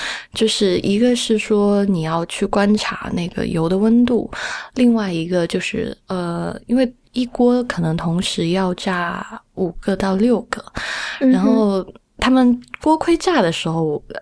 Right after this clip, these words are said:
Speaker 1: 其实是要转着炸的，就是他要让他每一个地方的受热都是均匀的。就是我去认真的观察过他们怎么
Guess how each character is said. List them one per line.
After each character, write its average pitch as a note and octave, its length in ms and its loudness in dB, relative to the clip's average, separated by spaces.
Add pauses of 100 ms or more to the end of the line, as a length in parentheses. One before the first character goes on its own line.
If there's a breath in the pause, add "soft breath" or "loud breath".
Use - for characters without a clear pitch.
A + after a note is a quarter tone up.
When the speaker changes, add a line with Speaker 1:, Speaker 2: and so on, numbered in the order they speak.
(160)
Speaker 1:
其 - 180 0
实 A#3 120 0
是 B3+ 160 0
要 A3 160 2
转 A#3 360 0
着 D3+ 140 -6
炸 - 320 -10
的， - 60 -20 (420 loud breath)
就 G3 140 -2
是 D#3+ 400 -4 (160)
他 - 180 -2
要 G#3+ 160 4
让 G3+ 180 2
他 F#3+ 180 -2
每 F3+ 200 0
一 E3+ 160 -4
个 A#3 100 -2
地 A3+ 220 0
方 F3 260 -2
的 - 400 -4
受 F3+ 380 -2
热 F3 220 0
都 D#3+ 120 -4
是 F3 160 -6
均 E3+ 280 -4
匀 G#3 200 -8
的。 A3 140 -10 (460 loud breath)
就 G3 100 0
是 F3 260 4 (160)
我 F3 200 4
去 C#4+ 260 0
认 D4 220 4
真 G#3 180 2
的 G3 100 2
观 F#3 300 -2
察 C#3+ 240 -2
过 D3 180 -2
他 - 120 -6
们 E3 140 -4
怎 D#3 140 -4
么 B2+ 160 -6